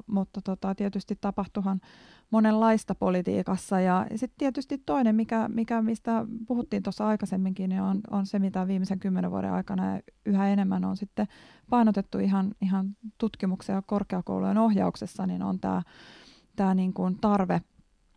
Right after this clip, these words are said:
tulla tutkimustulosten kanssa esille ja yhteiskunnallisen vuorovaikutuksen, ää, lisäämisen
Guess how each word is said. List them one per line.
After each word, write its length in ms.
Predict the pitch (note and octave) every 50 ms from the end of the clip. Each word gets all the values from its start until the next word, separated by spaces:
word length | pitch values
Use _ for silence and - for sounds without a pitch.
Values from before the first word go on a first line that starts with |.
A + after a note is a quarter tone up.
| _ _ - - F#3+
tulla 240 | - G3+ G3+ G3+ F#3+
tutkimustulosten 1080 | - - G#3+ - - G3 F#3+ F#3 - - - _ - G3+ F#3 F3+ E3+ - - C#3 G3 F3
kanssa 440 | G3+ G3 F3+ F#3+ - - G3 G3 - - -
esille 480 | A3 A3+ - G#3 F#3+ F#3+ F#3+ G3+ G3+ G3+
ja 160 | F#3+ F#3 F#3+
yhteiskunnallisen 1000 | F#3 F3+ - - G#3 F#3 - - G3 G3+ G3+ G3+ G#3 - G#3 G3+ F#3+ G3+ G3 F3+
vuorovaikutuksen, 880 | F#3 F#3 F#3 F3+ F#3+ - - - G#3 - - G#3 - - G#3+ G#3 G3+ G3 - - - - _ _ _ -
ää, 440 | - F#3 F#3 F3 F3+ F#3 G2 G3 - - - - - - _ - - - - -
lisäämisen 800 | F#3+ F#3+ F#3 - F#3 F3 E3+ G3 G3+ - - - G3+ G3 G3